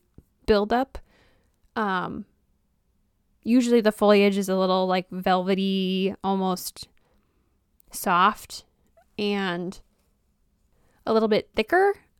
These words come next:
This is a little more textured than your normal leaf, so putting an extra mist on there isn't necessarily good for it. Anyway,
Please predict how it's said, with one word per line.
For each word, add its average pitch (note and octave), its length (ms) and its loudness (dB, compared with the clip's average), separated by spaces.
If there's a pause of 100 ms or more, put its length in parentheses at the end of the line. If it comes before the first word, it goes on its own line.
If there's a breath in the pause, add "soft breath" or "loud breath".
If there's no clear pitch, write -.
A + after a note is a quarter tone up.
(320)
This B3 140 -2
is - 60 -6
a - 20 -4
little B3 160 2
more G#3+ 120 2
textured - 600 -6 (280)
than D4+ 200 -2
your D#4 100 0
normal D#4+ 300 2
leaf, D#4 280 -2
so G3+ 320 0 (440 soft breath)
putting A3 220 2
an G#3 80 0
extra G3+ 320 -4
mist F#3 280 -6
on F#3 100 -4
there F#3 180 -4
isn't F3+ 380 -8
necessarily F#3 320 -8
good F3+ 160 -8
for F3 120 -8
it. - 120 -14
Anyway, G#3+ 240 -4